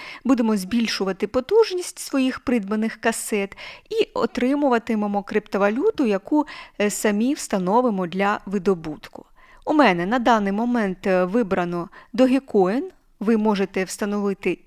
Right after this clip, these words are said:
інший токен. Е, давайте відразу покажу, як саме можна,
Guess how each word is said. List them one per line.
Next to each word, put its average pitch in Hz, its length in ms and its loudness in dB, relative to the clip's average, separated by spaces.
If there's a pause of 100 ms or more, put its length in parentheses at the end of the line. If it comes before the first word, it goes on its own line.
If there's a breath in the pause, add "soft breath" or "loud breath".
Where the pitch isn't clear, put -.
інший 226 400 -2
токен. 285 460 -4 (680 soft breath)
Е, 214 140 2
давайте 285 360 4
відразу 247 460 4
покажу, 311 480 0
як 208 240 0
саме 196 440 -2
можна, 190 460 -2